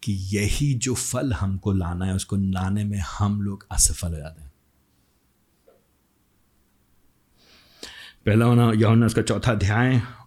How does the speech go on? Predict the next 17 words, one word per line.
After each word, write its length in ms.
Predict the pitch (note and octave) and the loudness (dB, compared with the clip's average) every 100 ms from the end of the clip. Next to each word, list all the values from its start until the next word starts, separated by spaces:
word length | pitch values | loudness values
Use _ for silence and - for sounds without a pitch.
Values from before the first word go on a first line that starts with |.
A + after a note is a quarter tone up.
| _ | _
उसके 260 | G#2 - A2 | -4 0 2
उन्नीस 300 | G#2+ A#2 A#2 | 4 4 4
पद 80 | A2+ | 4
में 100 | A2+ | 2
लिखा 180 | A2+ | 2
है, 240 | A#2+ A#2+ - - - - | 0 -2 -4 -16 -4 4
"हम 140 | C3 | 4
इसलिए 240 | - C#3+ | 4 2
प्रेम 220 | A#2 A2+ G#2+ | 4 4 4
करते 260 | G2+ - | 2 2
हैं 100 | G#2 | 2
क्योंकि 240 | - G2 G2+ | 2 0 0
उसने 260 | G2 A2+ | 2 2
पहले 260 | G2+ F2+ F2+ | 4 4 2
हमसे 180 | E2 D#2+ | 2 -2
प्रेम 240 | D2+ D2+ | -6 -8
किया।" 220 | C#2 B1 | -8 -12